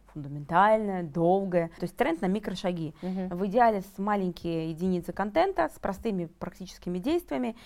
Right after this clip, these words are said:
Speaker 1: которые человек может послушать, там, идя по дороге, послушать, да, а, и сразу сделать.
Speaker 2: Хорошо. Значит, э, а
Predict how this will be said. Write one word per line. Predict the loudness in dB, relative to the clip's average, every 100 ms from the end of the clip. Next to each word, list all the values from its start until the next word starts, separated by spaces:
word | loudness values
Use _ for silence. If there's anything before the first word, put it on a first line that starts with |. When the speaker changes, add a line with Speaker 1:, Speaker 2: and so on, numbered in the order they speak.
| -20 -8
Speaker 1:
которые | -2 0 0
человек | -4 -2
может | -2 -4 -8 -8 -8
послушать, | -6 -6 -8 -4
там, | -4 -4
идя | 2 4
по | 4
дороге, | 4 4 2 -2
послушать, | -4 -2 -2 -2 -8 _ _ _ _ _
да, | 6 6 6 0
а, | -2 -2 -4
и | -4 0 -2 -2
сразу | 0 2 0
сделать. | -4 -6 -6 -10
Speaker 2:
Хорошо. | 2 2 4 -4 -4 -12 -6
Значит, | -2 -2 0
э, |
а | 4 6 8 8 8 8 8 6 6